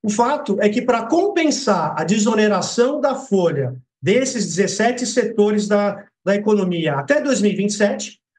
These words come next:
o governo quer acabar com o perse. Vamos lembrar sempre, criado por causa da pandemia, ou seja, ele quer cortar outro benefício que também iria até dois mil e vinte e sete.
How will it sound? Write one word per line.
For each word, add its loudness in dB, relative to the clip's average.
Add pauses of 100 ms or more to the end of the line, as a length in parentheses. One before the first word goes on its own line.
(100)
o 0
governo 2
quer 0
acabar -2
com -6
o -4
perse. -2 (440)
Vamos 0
lembrar 0
sempre, -4
criado 0
por -2
causa 0
da 0
pandemia, -2 (120)
ou 2
seja, -2 (200)
ele 0
quer 0
cortar 0
outro 0
benefício 0
que -2
também 2
iria 2
até 0
dois -2
mil -6
e -6
vinte -4
e -6
sete. -6